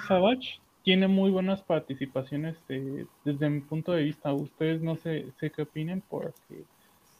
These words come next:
la neta a mí me mama ese güey. Es-, está chingón.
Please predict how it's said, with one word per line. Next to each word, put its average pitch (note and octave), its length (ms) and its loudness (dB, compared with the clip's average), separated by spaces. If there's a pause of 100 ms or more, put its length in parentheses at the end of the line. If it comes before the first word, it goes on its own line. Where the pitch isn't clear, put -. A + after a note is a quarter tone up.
(160)
la D#3 120 6
neta G3+ 260 6
a G#3+ 40 8
mí F3+ 120 4
me E3 100 2
mama C3+ 320 0
ese C3 200 -8
güey. - 120 2 (640)
Es-, - 300 -4
está D3+ 300 -2
chingón. C#3+ 480 -2